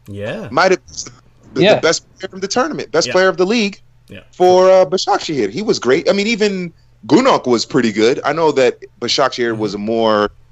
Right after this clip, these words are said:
Speaker 2: defensive minded, so that helps the goalkeepers out a lot. But I mean, Edin Viška was, was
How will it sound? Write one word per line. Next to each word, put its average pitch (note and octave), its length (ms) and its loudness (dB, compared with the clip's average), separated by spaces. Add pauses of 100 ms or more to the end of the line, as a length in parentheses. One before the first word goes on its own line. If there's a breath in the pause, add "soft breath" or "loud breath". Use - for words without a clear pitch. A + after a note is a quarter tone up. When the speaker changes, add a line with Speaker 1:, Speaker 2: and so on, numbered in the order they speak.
(140)
Speaker 2:
defensive B2 540 -6
minded, G2+ 320 -6
so A2+ 120 -6
that A2 200 2
helps G#2 280 -4
the G2+ 60 -8
goalkeepers G2+ 520 -6
out F2 160 -2
a - 20 -6
lot. G2 320 -2
But G2 240 -2 (360 soft breath)
I G#2+ 40 -2
mean, A#2+ 160 0
Edin C3+ 240 0
Viška D#3+ 360 0
was, B2 460 -2
was G2+ 180 -10